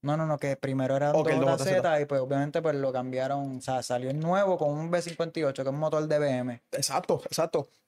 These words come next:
Speaker 1: <laughs>
Speaker 2: Sí, sí, este, pero ¿se intercambia con qué otros carros, que tú sepas?
Speaker 1: Eh, se intercambian un, el, eh, es un B M, diantre, no sé
Speaker 2: Creo
Speaker 1: cuál
Speaker 2: que,
Speaker 1: es.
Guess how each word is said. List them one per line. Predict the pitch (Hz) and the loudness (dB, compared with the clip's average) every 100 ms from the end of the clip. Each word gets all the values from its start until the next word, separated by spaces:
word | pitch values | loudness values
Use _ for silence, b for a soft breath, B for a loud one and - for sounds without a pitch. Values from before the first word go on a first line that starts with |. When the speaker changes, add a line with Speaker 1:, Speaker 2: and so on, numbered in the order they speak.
| _ _ _ - | _ _ _ -10
Speaker 1:
<laughs> | - 180 - | -6 -6 -4
Speaker 2:
Sí, | - 151 | -2 2
sí, | 160 202 | 2 2
este, | 175 160 - 156 143 139 131 - | 2 0 0 2 4 2 0 0
pero | 175 170 165 - _ _ _ _ - _ - | 2 4 2 -2 _ _ _ _ -20 _ -2
¿se | 170 | 0
intercambia | 156 151 160 170 | 2 2 2 2
con | 175 170 | 2 2
qué | 160 | 2
otros | 151 147 | 2 0
carros, | - 131 120 120 - | 0 0 0 -4 -4
que | 135 | -4
tú | |
sepas? | 135 131 - _ - b b b - | 0 -2 -4 _ -18 b b b -2
Speaker 1:
Eh, | 147 147 143 143 139 | 0 2 2 0 0
se | - | 0
intercambian | 147 143 135 143 165 | -2 -2 0 0 2
un, | 196 202 202 175 | 0 0 0 2
el, | 175 170 165 160 160 | 2 4 4 2 0
eh, | 143 135 B B - | -2 -2 B B -4
es | 143 | -2
un | 165 180 185 | 2 2 4
B | 180 | 4
M, | 175 170 147 | 4 2 2
diantre, | 127 139 143 127 | 2 2 2 2
no | 127 | 0
sé | 135 | 4
Speaker 2:
Creo | 151 | 4
Speaker 1:
cuál | 151 | 6
Speaker 2:
que, | 170 | 4
Speaker 1:
es. | 139 | 2